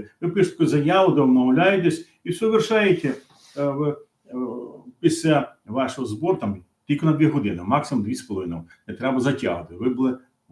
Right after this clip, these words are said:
повинні бути організовані. Вам повинні дати домашнє завдання, зробили, і зробили, і ви,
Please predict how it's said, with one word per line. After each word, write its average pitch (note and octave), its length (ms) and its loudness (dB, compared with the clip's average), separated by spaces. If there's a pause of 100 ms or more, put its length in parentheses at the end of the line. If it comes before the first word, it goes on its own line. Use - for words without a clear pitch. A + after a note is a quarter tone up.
(140)
повинні C3+ 180 0
бути B2+ 180 -2
організовані. B2 800 0 (720)
Вам B2+ 160 0
повинні C3 220 4
дати C3 260 0
домашнє B2 400 0
завдання, C3+ 380 0
зробили, G#2 400 -4
і D3 340 2 (500)
зробили, D3 460 0
і A#2+ 80 -8
ви, E3 240 -4